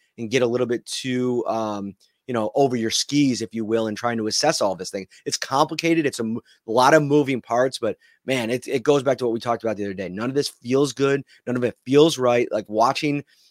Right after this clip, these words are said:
Von Miller come off the practice field and walk across the, uh, I know there was some video put out on social media. It just,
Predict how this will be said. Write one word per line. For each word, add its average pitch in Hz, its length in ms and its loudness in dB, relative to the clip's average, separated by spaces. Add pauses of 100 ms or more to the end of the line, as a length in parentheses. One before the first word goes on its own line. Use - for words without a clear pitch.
(140)
Von 127 240 4
Miller 139 180 4
come 131 140 -8
off 131 140 0
the 117 60 -6
practice 123 380 -6
field 127 260 -2
and 104 120 -4
walk 120 400 2
across 123 480 0
the, 120 260 -2
uh, 107 120 0
I 101 100 -4
know 110 140 -6
there 113 120 0
was 110 140 -2
some 104 100 -10
video 110 300 -2
put 110 160 -4
out 107 200 -2 (300)
on 127 140 -2
social 127 340 0
media. 113 320 -2
It 92 80 -8
just, - 240 -6